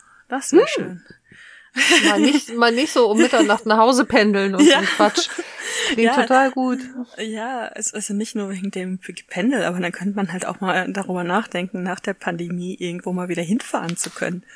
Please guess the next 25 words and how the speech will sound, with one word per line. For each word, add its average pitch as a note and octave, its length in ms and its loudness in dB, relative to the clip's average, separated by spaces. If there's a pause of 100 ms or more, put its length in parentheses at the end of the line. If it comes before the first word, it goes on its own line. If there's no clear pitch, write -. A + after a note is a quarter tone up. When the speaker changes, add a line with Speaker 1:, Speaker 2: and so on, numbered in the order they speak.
(440)
Speaker 1:
Das - 220 -6
wäre F3 260 -2
halt F#3 160 -6
auch G#3 140 0
einfach G#3 320 -2
ziemlich E3+ 340 -8
geil. F3 340 -8 (300)
Speaker 2:
Ja. F#3+ 500 2
Speaker 1:
Ähm, F3+ 240 -16 (1000)
ähm, F3+ 380 -12 (800)
ja. G3+ 240 -8 (1040)
Ja, B3 260 2 (460)
äh, F#3 40 -12 (1120)
das F#3+ 180 -4
war G3 60 0
jetzt F#3 160 -4
eine F3+ 160 -6
sehr F3 260 -4
ausgiebige F#3 680 -8 (100)
Begrüßung. E3+ 580 -8 (720)
Speaker 2:
Ja, C#4 60 2
das C4+ 160 2
macht G#3 200 4
ja G#3 80 2
nix. - 380 -4